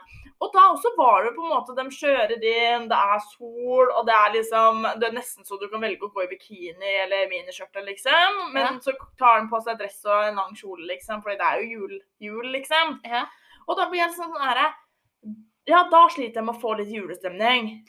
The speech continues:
Speaker 2: Ja.
Speaker 1: Og, eh, og jeg er litt der at det er sånn med snø, da.
Speaker 2: Mm.
Speaker 1: Så, eh, jeg vil gjerne ha snø i, i desember,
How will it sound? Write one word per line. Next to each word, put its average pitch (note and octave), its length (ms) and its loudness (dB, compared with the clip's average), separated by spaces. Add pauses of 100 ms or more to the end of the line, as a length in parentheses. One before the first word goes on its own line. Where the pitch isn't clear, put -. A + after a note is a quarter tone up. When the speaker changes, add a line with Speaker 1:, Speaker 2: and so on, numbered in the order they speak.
Speaker 2:
Ja. A3 240 -6
Speaker 1:
Og, C#4 180 8
eh, B3 1300 0 (100)
og C#4 80 4
jeg D4 140 4
er D#4+ 140 4
litt D#4+ 140 -6
der A3 180 0
at A3 80 -10
det A3+ 80 -14
er - 140 -20
sånn A3 60 -6
med A#3 80 -8
snø, A#3 480 -4
da. F#4+ 120 4 (420)
Speaker 2:
Mm. C4+ 320 -6 (480)
Speaker 1:
Så, C4+ 260 2 (880)
eh, C4 320 0 (120)
jeg A#3+ 240 4
vil D#4+ 100 0
gjerne A#3 260 2
ha B3+ 160 -2
snø G#3+ 680 -4 (100)
i, A3 480 -2
i A3+ 40 -4
desember, A#3+ 460 2